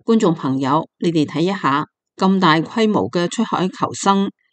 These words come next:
係唔係對習近平內循環用腳嚟投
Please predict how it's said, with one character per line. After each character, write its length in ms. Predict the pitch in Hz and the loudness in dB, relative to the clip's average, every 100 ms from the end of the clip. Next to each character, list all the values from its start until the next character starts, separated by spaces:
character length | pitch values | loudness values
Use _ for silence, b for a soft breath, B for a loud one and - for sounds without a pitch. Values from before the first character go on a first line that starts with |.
| _ | _
係 120 | - 160 | 0 2
唔 100 | 151 | 2
係 320 | 180 170 165 | 2 2 2
對 180 | 190 185 | 2 2
習 160 | 160 | 0
近 160 | 156 147 | -2 -2
平 280 | 151 139 139 | -2 0 2
內 80 | 160 151 - | 2 0 -2
循 180 | 135 131 | -2 0
環 240 | 131 123 - _ _ - | 0 -2 -6 _ _ -4
用 340 | 175 160 156 | 0 2 0
腳 340 | 151 175 165 - | 0 -2 -2 -6
嚟 180 | 139 120 | -8 -8
投 180 | - | -10